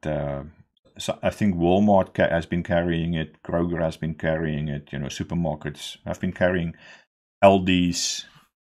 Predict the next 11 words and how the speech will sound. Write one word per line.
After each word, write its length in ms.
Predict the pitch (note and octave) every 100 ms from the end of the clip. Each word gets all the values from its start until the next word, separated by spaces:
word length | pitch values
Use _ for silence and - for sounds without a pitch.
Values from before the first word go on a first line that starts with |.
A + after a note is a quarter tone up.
| _ D#2+
Um, 180 | D#2+
I've 160 | D2+ -
seen 220 | - F#2
biltong 340 | E2+ E2 F2 E2
at 140 | -
Aldi's, 580 | E2 D#2 E2 D#2+ D2+ - _ _ _ - -
but 140 | - A#2
it's, 120 | A#2
it's 300 | C#3 A2+ B2
super 220 | E3+ D3
expensive. 560 | F#2+ - C#2+ C#2+ -